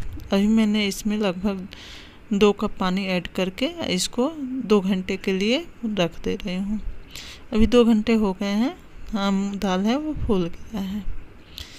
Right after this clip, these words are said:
अभी मैं इसको मिक्सर जार में ले लूँगी। इसके साथ मैंने लिया है दो हरी मिर्च,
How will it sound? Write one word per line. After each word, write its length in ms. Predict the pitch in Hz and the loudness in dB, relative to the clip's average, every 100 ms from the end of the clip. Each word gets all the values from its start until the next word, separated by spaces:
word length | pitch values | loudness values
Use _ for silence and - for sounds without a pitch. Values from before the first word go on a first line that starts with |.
| - - | -20 -4
अभी 140 | 233 226 | 4 6
मैं 200 | 233 226 | 6 4
इसको 300 | 214 - 226 | 0 -2 0
मिक्सर 380 | 208 190 - 208 | 0 0 -4 -4
जार 240 | 202 190 | -2 -2
में 160 | 196 196 | -4 -4
ले 200 | 185 185 | -2 -2
लूँगी। 380 | 180 180 196 302 - - - - - _ - - - - - - - - - | -2 -4 -2 -4 -4 -2 -2 -2 -6 _ -18 -16 -16 -16 -16 -16 -16 -6 -2
इसके 260 | 233 - | 0 0
साथ 340 | 262 262 262 285 | 0 0 -2 0
मैंने 220 | 226 220 | 2 2
लिया 300 | 214 202 202 | 2 2 0
है 140 | 208 233 | 0 0
दो 160 | 240 214 | 2 2
हरी 240 | 190 190 | 0 0
मिर्च, 420 | 185 208 269 - | -2 -2 -4 -10